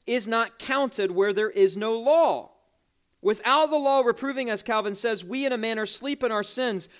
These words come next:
We suppress as much as we can the knowledge of evil offered to us."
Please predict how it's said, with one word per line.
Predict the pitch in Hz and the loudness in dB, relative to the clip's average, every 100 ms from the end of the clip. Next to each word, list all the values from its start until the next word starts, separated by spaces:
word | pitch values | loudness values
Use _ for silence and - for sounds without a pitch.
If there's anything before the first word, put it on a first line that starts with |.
| - - | -20 -2
We | 262 285 | 0 2
suppress | 262 247 - 302 294 | 2 0 2 0 2
as | 233 208 | -2 0
much | 285 302 | 0 0
as | 277 214 | -2 -4
we | 240 | -8
can | - 269 262 | -6 -4 -2
the | 233 | -2
knowledge | 226 254 277 233 | 0 2 4 2
of | 233 | 0
evil | 214 254 240 214 | -4 -4 -2 -2
offered | 208 214 220 196 | 0 -2 -4 -8
to | - 185 131 | -6 -6 -6
us." | - _ _ | -10 _ _